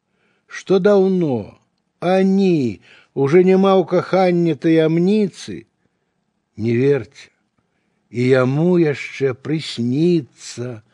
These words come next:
яно, як цуд незнанай чысціні.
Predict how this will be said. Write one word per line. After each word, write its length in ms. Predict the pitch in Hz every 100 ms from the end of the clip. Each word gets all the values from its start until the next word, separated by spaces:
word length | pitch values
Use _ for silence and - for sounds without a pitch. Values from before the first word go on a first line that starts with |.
| _ _ _ _
яно, 560 | 92 101 139 151 170 160
як 320 | 147 139 -
цуд 800 | - - 180 208 180 _ - - _ _ _
незнанай 760 | 107 143 160 131 160 185 175 175
чысціні. 960 | - 180 - - 170 170 175 175 143